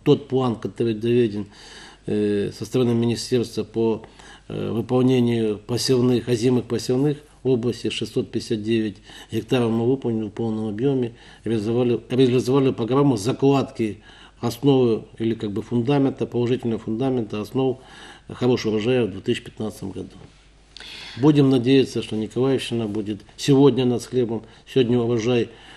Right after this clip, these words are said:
по итогам две тысячи четырнадцатого года в пределах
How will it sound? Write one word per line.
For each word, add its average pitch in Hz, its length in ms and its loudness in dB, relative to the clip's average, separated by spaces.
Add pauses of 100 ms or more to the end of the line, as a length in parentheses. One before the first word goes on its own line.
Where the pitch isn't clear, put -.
(180)
по 113 160 2
итогам 107 540 -2 (260)
две 110 120 -4
тысячи - 420 0
четырнадцатого 113 500 0
года 113 440 2 (220)
в - 20 -18
пределах 113 400 0